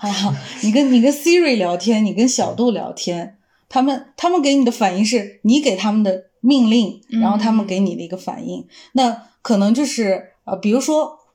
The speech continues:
Speaker 1: 这个给这个人造人母亲给他的，呃，设定是，只要有人祈祷或者是有人谈到宗教的问题的时候，母亲对于这件事情的反应，她的程序是愤怒，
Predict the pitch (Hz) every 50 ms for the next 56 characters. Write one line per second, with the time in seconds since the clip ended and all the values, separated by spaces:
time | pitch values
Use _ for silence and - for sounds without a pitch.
0 | _ _ _ - - 285 254 220 196 190 190 196 196 170 170 196 233 233 202 175
1 | 170 175 190 220 220 208 190 170 170 175 185 185 170 175 175 - - 190 190 190
2 | 190 196 - _ _ _ _ _ _ _ - - 185 190 - - 220 214 226 214
3 | 214 185 180 180 - - - - - _ _ - - 180 180 - - 262 214 196
4 | 220 214 202 202 202 190 170 160 160 - _ _ _ _ _ _ _ _ _ _
5 | _ - - 202 202 233 269 277 262 226 180 170 165 170 180 202 196 - - 190
6 | 185 190 214 185 175 170 - - - - 190 185 180 180 175 - 185 175 175 180
7 | 175 170 175 - 185 180 185 185 190 190 190 - - - 185 180 202 208 208 202
8 | - 247 262 262 277 247 208 175 165 170 170 170 170 - 175 165 170 170 - -
9 | - - 170 165 - - _ _ - - - - - 196 185 180 175 - - 240
10 | 240 254 247 247 277 254 202 190 185 190 - 254 226 220 196 190 - - 208 202
11 | - 180 170 170 170 - - 170 165 170 175 180 180 180 170 170 - - 226 240
12 | 247 240 - 180 170 170 190 185 170 170 170 - 247 247 214 202 202 190 - -